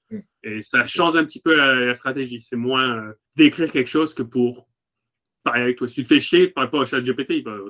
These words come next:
Speaker 2: il est pas très intéressant.
Speaker 1: Oui, c'est ça, ça va pas être ton ami. Enfin,
Speaker 2: Ouais.
Speaker 1: par contre, tu peux lui poser la question, « Comment je peux me faire des amis ? » Là, il va sûrement, euh, trouver, euh, des points.
Speaker 2: Ah, mais tu sais, je vais essayer ça. Vous allez voir.
Speaker 1: Il va t'aider. <laughs> J'ai déjà dit, euh,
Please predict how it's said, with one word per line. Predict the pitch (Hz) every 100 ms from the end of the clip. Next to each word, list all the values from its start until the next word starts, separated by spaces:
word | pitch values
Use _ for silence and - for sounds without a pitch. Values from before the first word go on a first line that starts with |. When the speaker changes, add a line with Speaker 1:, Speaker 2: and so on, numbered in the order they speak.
| -
Speaker 2:
il |
est | 117
pas | 120
très | 120
intéressant. | 110 110 113 - _ _ _ _ _ _ _ _ _ _ -
Speaker 1:
Oui, | 113 104
c'est | 98
ça, | 98
ça | 87 92
va |
pas | 98
être | -
ton | 101
ami. | 98 92 87 -
Enfin, | 90 87 _ -
Speaker 2:
Ouais. | 101 _ _ _ -
Speaker 1:
par | 104
contre, | 147 160
tu | 113
peux | 120
lui | 117
poser | 113 113
la | 107
question, « | 107 - 170
Comment | - 131 135
je | 143
peux | 127
me | 120
faire | 123 117
des | 113
amis ? » | 127 120 110
Là, | 101
il | 104
va | 101
sûrement, | 110 101 113 123 104
euh, | 95 95 90
trouver, | - 101 110 117
euh, | 98 90
des | 87 92
points. | - 110 104 - _ _ _ _ _ -
Speaker 2:
Ah, | 151
mais | 113
tu |
sais, | 156
je | 143
vais | 107
essayer | 123 123
ça. | - - _
Vous | 127
allez | 120
voir. | 123 - _ - -
Speaker 1:
Il | 95
va | 98
t'aider. | - 104 104 -
<laughs> | 190 - - - _ _ _
J'ai | 107
déjà | 107 107 113
dit, | 101 123 127
euh, | 107 101 98